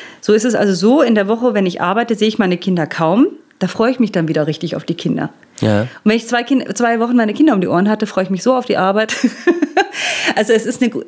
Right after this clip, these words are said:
Speaker 1: es ist eine geniale Kombination im Moment. Und da habe ich ein großes Glück, dass ich das die letzten zehn Jahre so auch mit zwei Kindern gut handhaben konnte. So habe ich auch nicht das Gefühl, ich gebe meine Kinder nur in andere Hände, sondern ich habe genug von denen.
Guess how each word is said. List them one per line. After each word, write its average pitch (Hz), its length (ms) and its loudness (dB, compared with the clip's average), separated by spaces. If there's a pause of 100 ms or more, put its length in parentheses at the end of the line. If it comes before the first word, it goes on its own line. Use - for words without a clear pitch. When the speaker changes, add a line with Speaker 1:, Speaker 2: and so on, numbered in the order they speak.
Speaker 1:
es 202 160 -2
ist 214 140 -2
eine 233 100 6
geniale 202 400 2
Kombination 196 580 0
im - 100 2
Moment. - 480 0
Und 180 220 2
da 175 80 0
habe 180 120 0
ich 196 80 -2
ein 190 80 2
großes 202 260 0
Glück, 196 180 0
dass 180 200 -2
ich - 60 -18
das 180 180 -2
die 180 80 -4
letzten 180 340 0
zehn 202 220 2
Jahre 185 260 0
so 175 140 -2
auch 170 100 -4
mit 175 120 -4
zwei 180 200 -4
Kindern 196 340 -2
gut 185 180 -2
handhaben 165 440 -2
konnte. 143 380 -4 (440)
So 175 160 0
habe 196 120 0
ich - 120 -2
auch - 100 -4
nicht 220 200 2
das 233 160 0
Gefühl, 240 480 2 (640)
ich - 140 -6
gebe 208 220 2
meine 208 220 2
Kinder 226 260 2
nur 202 160 4
in - 80 0
andere 170 220 0
Hände, 175 300 2
sondern 196 320 0
ich 170 120 -2
habe 175 200 0
genug 147 240 -2
von 151 160 -4
denen. 165 440 0